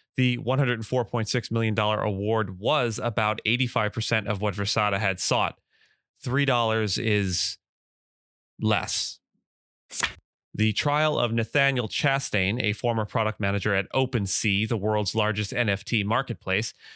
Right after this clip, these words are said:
began with jury deliberations. He is accused of making more than fifty thousand dollars in illegal profits by buying N F Ts before featuring them on OpenSea's website and then selling them when their value rose.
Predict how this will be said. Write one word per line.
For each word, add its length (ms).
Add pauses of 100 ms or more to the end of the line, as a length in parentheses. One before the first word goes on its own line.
(140)
began 380
with 120
jury 240
deliberations. 720 (460)
He 80
is 80
accused 380
of 80
making 300
more 180
than 120
fifty 300
thousand 320
dollars 320
in 80
illegal 320
profits 460
by 140
buying 360
N 100
F 160
Ts 300
before 380
featuring 420
them 220
on 160
OpenSea's 580
website 540
and 120
then 140
selling 400
them 220
when 100
their 160
value 380
rose. 420